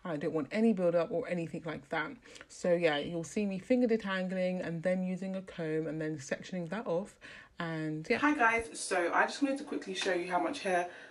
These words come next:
I lost in the shower. To be honest, I'm quite surprised I didn't lose more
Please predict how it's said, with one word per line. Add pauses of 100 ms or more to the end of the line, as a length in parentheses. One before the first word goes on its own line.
(120)
I
lost
in
the
shower.
To
be
honest,
I'm
quite
surprised
I
didn't
lose
more